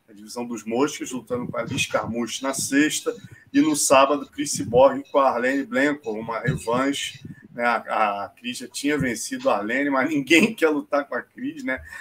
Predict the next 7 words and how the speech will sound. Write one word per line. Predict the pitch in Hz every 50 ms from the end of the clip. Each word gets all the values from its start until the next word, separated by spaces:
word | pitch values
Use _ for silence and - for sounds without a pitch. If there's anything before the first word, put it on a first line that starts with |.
| - - -
Quer | - 156 165
desengano, | 160 - - - 156 156 143 131 143 156 165 165 151 143
que | -
faria | - 147 135 143 151 151
sentido, | - 151 151 139 - - - 156 165 156 - 277 247 - -
deixou | 277 - - - 165 165 - - - -
claro, | - 143 143 151 165 170 165 170 165 151 -